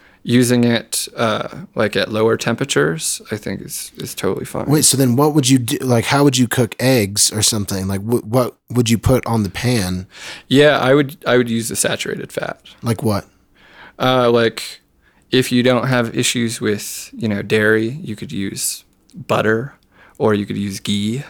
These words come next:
Speaker 2: Hmm.
Speaker 1: or you could use, like, beef tallow or something.
Speaker 2: So these are,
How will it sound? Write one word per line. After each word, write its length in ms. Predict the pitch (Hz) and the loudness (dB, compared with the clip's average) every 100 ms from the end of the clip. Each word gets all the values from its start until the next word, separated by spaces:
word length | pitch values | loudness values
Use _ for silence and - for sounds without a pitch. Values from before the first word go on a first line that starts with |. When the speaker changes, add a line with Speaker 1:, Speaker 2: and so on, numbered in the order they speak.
| - _ - | -20 _ -4
Speaker 2:
Hmm. 340 | 117 101 80 - - - | -2 -2 -6 -14 -20 -2
Speaker 1:
or 340 | 123 120 117 | 4 6 6
you 240 | 113 113 110 | 2 0 -4
could 220 | 110 104 | -4 -4
use, 420 | 104 104 113 - | -4 -4 -6 -8
like, 280 | - - - | -10 -12 -10
beef 300 | - 107 - | -6 -6 -6
tallow 640 | - 123 107 107 113 123 - | -4 -2 -2 -4 -6 -8 -10
or 60 | 127 | -8
something. 560 | - 104 - 107 107 | -4 -4 -2 -2 -2
Speaker 2:
So 180 | 117 123 | 0 2
these 300 | 117 143 | 6 4
are, 60 | 131 | 4